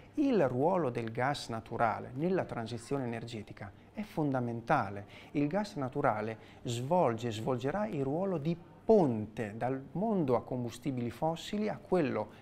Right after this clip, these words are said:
nel futuro di rinnovabili. E quindi questo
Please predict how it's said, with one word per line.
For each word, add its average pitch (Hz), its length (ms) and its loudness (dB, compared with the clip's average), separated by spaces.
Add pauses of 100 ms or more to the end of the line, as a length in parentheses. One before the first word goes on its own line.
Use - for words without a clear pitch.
nel 123 140 -4
futuro 202 520 0
di 170 280 -2
rinnovabili. 113 1000 -2 (480)
E - 100 -4
quindi 196 280 4
questo 165 320 0